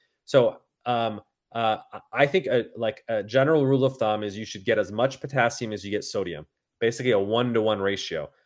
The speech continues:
So it's not that you need to let, limit your salt intake unless you're hypertensive or have high blood pressure. Then yes, maybe you wanna pay attention to make sure that, you know, it's not elevating your, your, um,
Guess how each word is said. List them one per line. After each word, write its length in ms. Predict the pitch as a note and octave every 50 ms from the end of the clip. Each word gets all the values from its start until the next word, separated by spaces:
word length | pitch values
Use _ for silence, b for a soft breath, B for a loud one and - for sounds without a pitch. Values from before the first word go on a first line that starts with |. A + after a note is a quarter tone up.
| _ _
So 220 | - - C3 A#2 A2
it's 200 | B2 C3 C3 -
not 180 | C#3 D#3 F3+
that 120 | F3 G3+ E3
you 100 | F3 D3+
need 160 | C#3+ C#3+ C#3
to 80 | C3 A2
let, 400 | G2+ G#2 G#2 A2+ B2 B2 - B2+
limit 320 | B2 A#2+ C3 D3 F3+ E3
your 120 | D#3 F3
salt 340 | E3 - - F#3 F3+ E3 -
intake 400 | F#3 F#3 F3 - F#3 F#3 F#3 - -
unless 260 | C3+ C3 C#3+ C#3 -
you're 120 | E3 C#3+
hypertensive 580 | C#3+ D3+ C#3+ - C3+ C#3 D#3 D3 C#3 C#3 D3+ C3+
or 140 | C3+ C3 B2
have 160 | B2+ A#2 -
high 140 | B2+ C3 A#2+
blood 220 | A2+ A#2+ B2 A#2+
pressure. 300 | - C#3+ C3+ C3+ - C#3+
Then 160 | A#2 A2 G#2+
yes, 300 | A2+ A2 G2 - - - -
maybe 240 | A2 G#2 G2 G2
you 100 | G#2 G#2+
wanna 200 | G2+ G2+ G2 G2
pay 160 | - - G#2 G2
attention 400 | - - G2 G2 G2 - G#2+ G#2+
to 60 | G2
make 180 | F#2+ G2 F#2+
sure 240 | - - G#2+ G2 F#2
that, 160 | F#2 F#2 F2+ - _ _ _ _ _ _ _
you 80 | - A#2+
know, 80 | A2 G2+
it's 140 | F#2+ -
not 140 | A2+ G#2 F2+
elevating 440 | F2+ G2+ G2+ G2 F2+ G2+ G2 G2+ G2
your, 300 | F#2+ F#2 F2+ F2+ E2+ - _
your, 320 | G2+ G2 F#2 F2+ F2 F2 E2+
um, 340 | E2+ E2+ E2+ E2 E2 D#2+